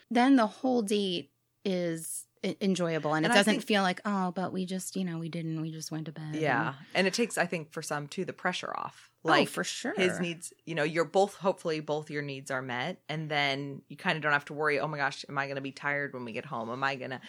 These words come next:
Speaker 1: Right.
Speaker 2: are the kids gonna wake up?" Like, if you have that window of time, then
Speaker 1: Exactly.
Speaker 2: you
Speaker 1: So
Speaker 2: can
Speaker 1: that's
Speaker 2: definitely go
Speaker 1: been,
Speaker 2: for
Speaker 1: like, a practical thing that I think is, is helpful, is recognizing where you are in life and recognizing who you are.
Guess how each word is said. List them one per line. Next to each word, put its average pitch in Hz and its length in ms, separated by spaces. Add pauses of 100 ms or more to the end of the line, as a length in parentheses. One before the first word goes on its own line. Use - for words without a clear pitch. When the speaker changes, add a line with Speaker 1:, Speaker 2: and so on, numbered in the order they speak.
Speaker 1:
Right. - 240
Speaker 2:
are 180 140
the 175 80
kids 156 240
gonna 135 140
wake 131 240
up?" 147 420
Like, 101 220
if 151 100
you 175 80
have 156 240
that 139 180
window 131 240
of 127 140
time, 139 480
then 151 320 (220)
Speaker 1:
Exactly. - 800
Speaker 2:
you - 40 (160)
Speaker 1:
So 208 80 (140)
Speaker 2:
can 180 160 (160)
Speaker 1:
that's 226 240
Speaker 2:
definitely - 0
go 214 160
Speaker 1:
been, 196 100
Speaker 2:
for - 80
Speaker 1:
like, 180 160
a 175 60
practical 139 960
thing 170 480
that 156 160
I 185 80
think - 240
is, - 320 (120)
is 190 160
helpful, 151 560
is 175 340 (400)
recognizing 151 1080
where 156 220
you 147 200
are 135 220
in 156 140
life - 420
and 180 240
recognizing 160 680
who 196 220
you 143 260
are. 147 420